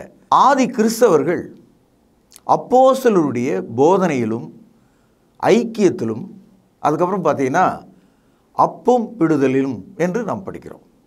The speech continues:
ஆக ஆரம்பகால கிறிஸ்தவர்கள் அப்போஸ்தலருடைய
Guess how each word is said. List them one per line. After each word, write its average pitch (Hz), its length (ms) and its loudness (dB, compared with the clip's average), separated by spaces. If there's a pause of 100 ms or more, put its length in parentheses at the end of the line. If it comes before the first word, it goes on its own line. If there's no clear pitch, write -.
(1200)
ஆக 247 100 4 (200)
ஆரம்பகால 262 480 4 (140)
கிறிஸ்தவர்கள் 104 600 -4 (2250)
அப்போஸ்தலருடைய 233 680 2